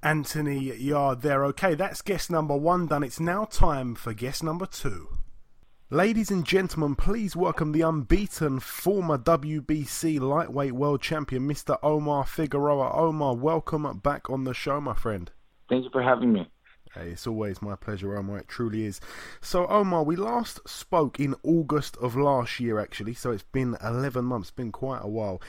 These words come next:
Speaker 1: In that time, you still haven't fought, obviously. I know that you became a father once again in that time, so congratulations for that.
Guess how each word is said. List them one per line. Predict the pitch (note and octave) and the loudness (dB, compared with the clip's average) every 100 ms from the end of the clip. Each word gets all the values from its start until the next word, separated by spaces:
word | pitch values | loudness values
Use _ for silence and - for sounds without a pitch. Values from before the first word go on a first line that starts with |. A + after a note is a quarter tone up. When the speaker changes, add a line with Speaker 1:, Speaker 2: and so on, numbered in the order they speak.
| - - | -12 -4
Speaker 1:
In | F#3+ F3+ | -2 0
that | E3 | -2
time, | - E3 D3 C3+ | 0 0 2 0
you | A2 A#2 | -4 -6
still | - - F3 | -6 0 2
haven't | C#3+ C3 G#2+ | 2 0 -4
fought, | G#2+ - D#3 A2 | -8 -2 0 0
obviously. | F#2+ G2 - A#2+ | -4 -6 -6 -6
I | B2+ | -4
know | A#2+ B2+ | 0 0
that | A2+ F#2+ | 0 -4
you | A2 | -4
became | G#2 G#2 B2 A2+ | -6 -6 -4 -4
a | G2+ | -4
father | - D#3 C3+ G#2 | -2 0 2 0
once | G#2 F#2+ - | -2 -4 -8
again | G2+ A2 B2+ | -6 -4 -4
in | B2+ G#2 | -4 -4
that | G#2 E2+ | -4 -6
time, | - A2+ B2+ | -4 -4 -4
so | - G2+ | -6 -8
congratulations | - G2+ A#2 G#2+ G2+ G#2+ G2 G#2+ F#2+ - | -6 -2 -2 -2 -6 -8 -8 -8 -10 -8
for | A2+ | -4
that. | G#2 G#2+ | -2 -4